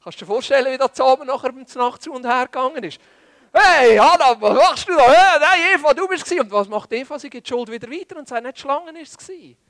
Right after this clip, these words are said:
Also das ist das Erste, was wir sehen, die Beziehung mit Gott ist kaputt gegangen. Das Zweite, was wir sehen, ist, die Beziehung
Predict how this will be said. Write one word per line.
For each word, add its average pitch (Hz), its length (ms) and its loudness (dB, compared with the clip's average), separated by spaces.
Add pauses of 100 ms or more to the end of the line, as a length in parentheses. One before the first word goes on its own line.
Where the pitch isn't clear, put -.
(840)
Also 214 180 -2
das 294 160 -10
ist 339 160 -8
das - 80 -14
Erste, 294 420 -8
was 285 120 -10
wir 254 120 -14
sehen, 262 380 -12
die - 60 -20
Beziehung 247 340 -20
mit 214 140 -18
Gott 226 240 -6
ist 277 120 -20
kaputt 262 320 -20
gegangen. 269 200 -6
Das - 160 -20
Zweite, 254 420 -4
was 277 140 -16
wir 254 100 -18
sehen, 214 380 -8
ist, 190 160 -16
die - 40 -20
Beziehung 233 400 -16